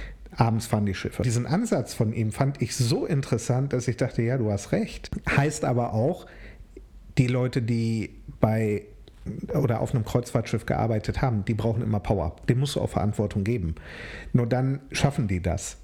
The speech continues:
Wenn die einfach nur hier, äh, Arbeit nach Schema X machen sollen, dann ist das nichts für die. So, kommen wir aber zurück zu Social Media. Die Möglichkeiten, die dir LinkedIn bietet, das kostet Zeit. Ja, da brauchen wir nicht drüber reden. Aber ich bin inzwischen so, ich verbringe pro Tag im Durchschnitt eine halbe Stunde auf LinkedIn.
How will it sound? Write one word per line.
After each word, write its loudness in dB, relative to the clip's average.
Wenn 4
die 0
einfach 2
nur 2
hier, 2
äh, -2
Arbeit 4
nach 0
Schema 2
X -4
machen 2
sollen, 0
dann 0
ist -4
das -2
nichts -4
für 0
die. -2
So, 2
kommen 2
wir 0
aber 2
zurück 0
zu -4
Social 0
Media. 2
Die 6
Möglichkeiten, 0
die 0
dir 2
LinkedIn 0
bietet, 0
das 0
kostet 0
Zeit. 0
Ja, 2
da 6
brauchen 2
wir 4
nicht 0
drüber 2
reden. 2
Aber 2
ich 0
bin 2
inzwischen 2
so, 0
ich 0
verbringe 2
pro 2
Tag 0
im 4
Durchschnitt 0
eine 4
halbe 2
Stunde 2
auf 0
LinkedIn. 0